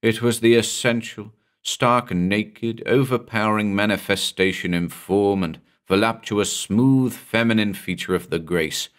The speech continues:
that falls away continually in the brimmed contours of the waves. Thus I saw it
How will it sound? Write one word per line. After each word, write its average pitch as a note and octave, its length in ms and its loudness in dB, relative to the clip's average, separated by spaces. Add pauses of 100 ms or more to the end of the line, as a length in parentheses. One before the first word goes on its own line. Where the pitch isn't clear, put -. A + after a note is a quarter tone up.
(300)
that C#3 140 2
falls C#3 400 4
away A2 360 2
continually F2+ 840 -2 (480)
in D#2 120 -8
the E2+ 80 -2
brimmed E2 480 -2
contours - 800 -8 (380)
of C2+ 180 -12
the C2 120 -6
waves. - 600 -8 (1300)
Thus F#2+ 480 0
I F#2 200 0
saw C#2 400 -4
it - 340 -18